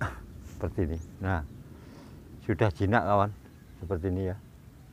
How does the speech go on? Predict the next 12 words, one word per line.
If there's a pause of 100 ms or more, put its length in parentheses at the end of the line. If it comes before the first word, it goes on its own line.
(600)
Kita
kasih
jangkrik
ya
tadi
kawanku. (1300)
Sekarang
sudah (320)
jinak. (1800)
Kita
lepas
pun